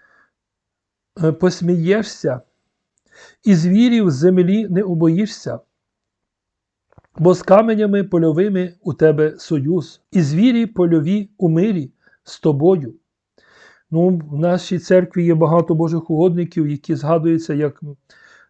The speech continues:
ем, ті, хто мали велику довіру, вірніше, до яких, е, була велика, е, довіра від звірів. Звірі до них приходили, вони їх годували,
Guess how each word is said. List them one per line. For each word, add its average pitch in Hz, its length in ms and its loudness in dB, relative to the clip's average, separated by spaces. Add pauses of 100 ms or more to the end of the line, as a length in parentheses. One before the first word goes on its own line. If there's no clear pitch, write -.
ем, 135 760 -8
ті, 196 280 -6
хто 160 380 -4
мали 156 320 -6
велику 160 380 -6
довіру, 143 640 -8 (880)
вірніше, 156 600 -4
до 156 340 -6
яких, 156 420 -6
е, 147 140 -4
була 156 280 -4
велика, 160 540 -4 (100)
е, 147 100 -8
довіра 165 540 -6
від 139 200 -6
звірів. 139 580 -6 (280)
Звірі 151 340 -8
до 143 120 -8
них 147 180 -10
приходили, 175 580 -8
вони 143 240 -10
їх 135 140 -14
годували, 151 720 -6